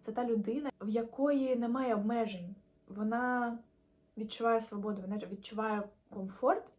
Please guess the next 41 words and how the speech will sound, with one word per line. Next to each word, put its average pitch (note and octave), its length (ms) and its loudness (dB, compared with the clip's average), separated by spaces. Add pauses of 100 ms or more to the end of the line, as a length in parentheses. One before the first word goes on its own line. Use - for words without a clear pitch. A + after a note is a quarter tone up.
але G3 260 2
вона B3 200 2
не A#3 120 2
прив'язана G#3 600 2
до F3 100 -8
цього F3+ 280 -12
комфорту. F#3+ 680 -8
Дуже G#3+ 200 4
важливо, G#3 320 4
якщо G#3 400 0
ще F#3+ 300 -4 (300)
є G3 480 0
там G3+ 120 -4
не G3+ 60 -2
просто A3+ 340 0
комфорт G#3 360 -6
для G3 140 -4
себе, G3+ 320 -6
а F#3+ 60 -4
якщо G3 260 -6
в - 40 -12
тебе G3 180 -6
є F#3+ 160 -2
родина, G#3 580 -2 (380)
а, F#3 160 -6
в F#3+ 80 -12
тебе G3 200 -6
є F3+ 160 -10
діти, G#3+ 640 0 (300)
е, F#3 220 -4
і A3 60 -4
ти A3+ 140 4
не G#3+ 160 4
заробляєш, G3 520 0
тому G3 200 -6
що - 140 -10
ти G#3 100 -4
медитуєш, A3+ 840 2 (1120)
а, C4 320 0
це C4+ 160 2
також C4+ 540 2